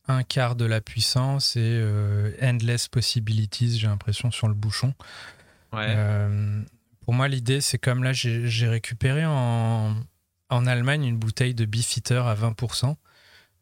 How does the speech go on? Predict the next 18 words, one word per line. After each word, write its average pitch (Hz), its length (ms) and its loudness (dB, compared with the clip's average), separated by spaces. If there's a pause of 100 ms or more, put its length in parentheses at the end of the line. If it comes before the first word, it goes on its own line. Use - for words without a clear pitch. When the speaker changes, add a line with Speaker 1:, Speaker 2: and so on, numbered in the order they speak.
Speaker 1:
euh, 104 300 2
où 107 100 -4 (180)
pour 117 140 0
le 107 120 2
coup, 123 260 0
ils, 101 200 -2
ils 107 240 -2
ont 101 60 0
pas 110 160 0
écrit 107 280 -2
gin, 123 280 0
évidemment. 107 460 -2 (580)
Euh, 104 520 -2 (420)
l-, 113 420 0
l'idée 120 560 0
pour 123 180 -4
moi 117 160 2
derrière 110 240 0